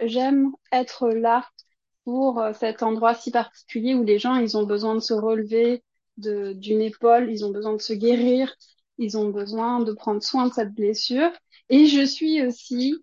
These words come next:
euh, cette personne qui se sent libre, qui se sent joyeuse, qui se sent épanouie. Je suis aussi cette personne qui se sent en mesure d'évoluer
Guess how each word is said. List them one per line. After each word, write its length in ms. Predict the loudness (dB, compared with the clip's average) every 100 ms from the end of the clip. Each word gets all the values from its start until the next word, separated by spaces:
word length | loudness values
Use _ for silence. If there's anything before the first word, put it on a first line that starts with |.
| _ _ _ _ -2
euh, 200 | 0 0
cette 340 | -2 0 0 0
personne 520 | -2 -2 -4 -4 -4
qui 100 | -6
se 120 | -8
sent 140 | -4 -4 -2
libre, 280 | -4 -4 -6 -12 _ _
qui 120 | -6
se 160 | -2 -2
sent 320 | 0 0 0
joyeuse, 680 | 2 4 4 4 2 0 -8
qui 280 | -10 -8 -4
se 180 | -4 -4
sent 260 | -2 -2 -2
épanouie. 680 | -2 2 4 4 2 0 -4 _ _ _
Je 140 | 0 0
suis 240 | 2 2
aussi 220 | 2 0
cette 260 | 2 0 2
personne 680 | 0 0 0 4 6 4 0 _ _ _
qui 80 | -10
se 140 | -2 0
sent 120 | 2
en 160 | 0 0
mesure 420 | -2 -2 -2 -2
d'évoluer 1160 | 0 2 4 4 4 4 2 2 0 0 -4